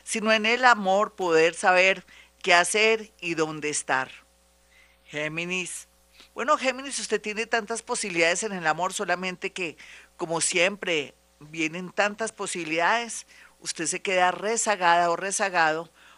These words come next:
o de pronto queda en un estado de indecisión.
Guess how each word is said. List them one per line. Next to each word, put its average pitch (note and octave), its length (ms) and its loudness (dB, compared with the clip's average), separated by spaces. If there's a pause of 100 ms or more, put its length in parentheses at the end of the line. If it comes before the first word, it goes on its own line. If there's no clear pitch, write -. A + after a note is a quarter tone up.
(140)
o A#3 380 4 (340)
de E3+ 160 -6
pronto E3+ 340 -8
queda F#3 520 2 (200)
en E3 180 -4
un D#3+ 140 -8
estado E3+ 640 2
de E3 200 -2
indecisión. D3+ 920 -4